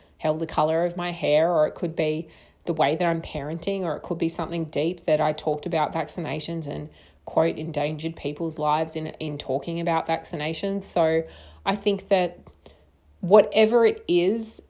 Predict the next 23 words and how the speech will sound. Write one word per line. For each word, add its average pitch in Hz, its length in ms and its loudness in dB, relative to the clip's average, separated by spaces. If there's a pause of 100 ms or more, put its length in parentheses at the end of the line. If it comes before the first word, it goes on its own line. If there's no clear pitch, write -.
they're 196 160 4
gonna 262 140 -2
hate 156 240 -4
you 147 100 -6
no 143 140 -6
matter 139 220 -6
what. 143 300 -6
And 160 100 -6
I 156 100 -4
think 175 200 -8
that 165 120 -2
that 147 140 0
is 147 180 -8
just - 500 -8
a, 151 280 0
a - 20 2
really 156 340 -2
huge - 420 -8
message. - 600 -10 (600)
It's 190 200 4
important 208 640 4
to 202 120 0
me 160 580 -2